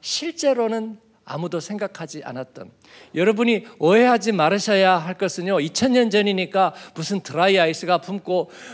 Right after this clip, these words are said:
막 토끼가 사람이 되었다가 용왕이 사람이 되었다, 그런 시절로 알고 있는데, 여러분, 전혀 그렇지 않습니다.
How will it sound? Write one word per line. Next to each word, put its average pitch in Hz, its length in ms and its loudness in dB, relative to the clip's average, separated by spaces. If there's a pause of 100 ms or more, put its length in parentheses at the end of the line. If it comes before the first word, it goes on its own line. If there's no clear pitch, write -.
막 170 260 -2
토끼가 233 460 -2
사람이 233 400 0
되었다가 170 500 -2
용왕이 180 400 0
사람이 226 320 -2
되었다, 165 240 -6
그런 165 240 -4
시절로 175 400 -2
알고 147 300 -2
있는데, 156 420 -6 (320)
여러분, 214 240 -4
전혀 254 680 0 (240)
그렇지 165 320 -8
않습니다. 135 640 -4